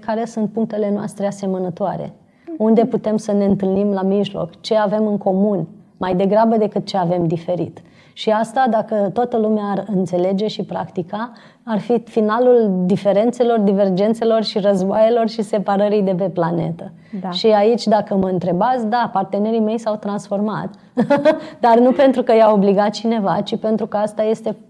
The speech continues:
Speaker 1: practic, forța energiei care vine prin, prin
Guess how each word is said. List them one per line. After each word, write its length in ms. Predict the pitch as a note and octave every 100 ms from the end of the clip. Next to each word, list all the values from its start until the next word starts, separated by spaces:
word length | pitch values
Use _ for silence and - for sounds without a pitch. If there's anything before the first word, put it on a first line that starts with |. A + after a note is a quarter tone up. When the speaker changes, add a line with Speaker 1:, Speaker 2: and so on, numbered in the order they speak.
| _ - _ _
Speaker 1:
practic, 380 | A3+ G#3+ B3+ - _
forța 600 | - B3+ B3+ B3+ B3 A#3 A#3 - G3+ G3+
energiei 580 | - A#3 A#3+ A3+ C4 B3
care 320 | B3 A3+ A#3+ G#3+ D3 A3+
vine 540 | A3 C4+ G#3+ G3 G2 - - -
prin, 240 | G3+ F#3+ F3+ G2+ - - - _ - - A2
prin 340 | E3+ G#3 G3